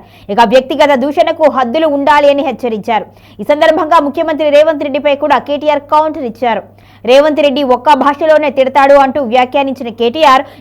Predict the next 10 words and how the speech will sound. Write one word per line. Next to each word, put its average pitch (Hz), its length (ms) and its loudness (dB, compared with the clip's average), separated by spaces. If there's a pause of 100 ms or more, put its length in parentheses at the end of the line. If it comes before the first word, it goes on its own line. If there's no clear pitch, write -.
"నేను 311 280 2
మొదలు 339 360 4
పెడితే 349 240 4
మూడు 311 280 0
నాలుగు 320 320 0
భాషల్లో 294 440 0
తిట్టగలను" 285 520 -2
అని 269 160 -4
అన్నారు. 240 320 -4 (160)
అంతేకాకుండా 285 840 0